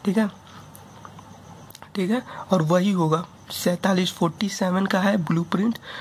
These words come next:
फ़ोर्टी सेवन या फ़ोर्टी सिक्स या फ़ोर्टी, फ़ोर्टी सिक्स या फ़ोर्टी सेवन क्वेश्चन का ब्लूप्रिंट है। टू कॉपी यही आएगा, एक दो कहीं से कम होगा, ठीक ना, मतलब कहीं से एक आध क्वेश्चन कम हो जाएगा।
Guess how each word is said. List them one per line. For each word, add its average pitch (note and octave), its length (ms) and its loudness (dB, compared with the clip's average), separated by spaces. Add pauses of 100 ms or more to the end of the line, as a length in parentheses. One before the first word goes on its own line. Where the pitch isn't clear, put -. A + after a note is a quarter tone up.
(140)
फ़ोर्टी F3 320 0
सेवन F#3+ 320 2
या F#3+ 140 2
फ़ोर्टी F#3+ 340 0
सिक्स - 260 -2
या F#3 80 2
फ़ोर्टी, F3+ 220 -2
फ़ोर्टी F#3 500 0
सिक्स G#3 280 0
या F#3+ 60 2
फ़ोर्टी F3+ 260 0
सेवन F3+ 200 -2
क्वेश्चन F3 320 0
का F#3 80 0
ब्लूप्रिंट F3 420 0
है। G3 80 -2 (380)
टू G3 140 4
कॉपी F#3 240 2
यही F#3 240 -2
आएगा, F#3 340 2
एक F#3 240 0
दो F3+ 240 -2 (640)
कहीं F3 200 2
से G3+ 180 -2 (120)
कम E3+ 160 2
होगा, E3 320 0
ठीक G3 200 0
ना, G3 120 2
मतलब G3 360 2
कहीं G#3 240 4
से A3+ 180 2
एक G#3 240 0
आध G3+ 120 0
क्वेश्चन F3+ 320 0
कम F3 180 -2
हो E3 100 0
जाएगा। F#3+ 300 0